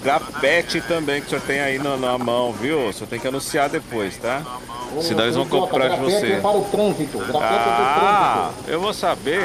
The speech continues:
Speaker 1: Troca óleo, ajuda, né? Tá bom,
Speaker 2: É isso
Speaker 1: obrigado,
Speaker 2: mesmo.
Speaker 1: senhor Daí.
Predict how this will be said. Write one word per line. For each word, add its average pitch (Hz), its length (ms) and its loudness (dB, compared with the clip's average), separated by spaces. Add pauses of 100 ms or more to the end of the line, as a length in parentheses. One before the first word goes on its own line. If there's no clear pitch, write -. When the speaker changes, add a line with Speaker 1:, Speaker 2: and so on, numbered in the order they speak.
(300)
Speaker 1:
Troca - 220 0
óleo, 92 540 2
ajuda, 180 420 -2
né? 175 220 -6 (640)
Tá 139 120 4
bom, 170 100 4
Speaker 2:
É 160 40 6
isso 151 80 0
Speaker 1:
obrigado, 208 320 4
Speaker 2:
mesmo. - 60 -4
Speaker 1:
senhor 180 140 -2
Daí. 147 320 0